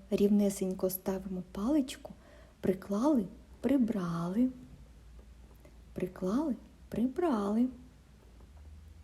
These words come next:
Дітки, у нас залишилась ч-,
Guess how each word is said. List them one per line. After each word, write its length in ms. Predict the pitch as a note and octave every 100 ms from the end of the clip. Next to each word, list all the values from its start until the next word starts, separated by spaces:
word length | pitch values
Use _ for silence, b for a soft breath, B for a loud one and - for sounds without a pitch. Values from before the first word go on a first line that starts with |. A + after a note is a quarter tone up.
| - - - - - - - - - B B B -
Дітки, 300 | G3 - G3+
у 40 |
нас 160 | F#3+ F#3+
залишилась 520 | G3 G3 A#3 B3 A#3+
ч-, 140 | -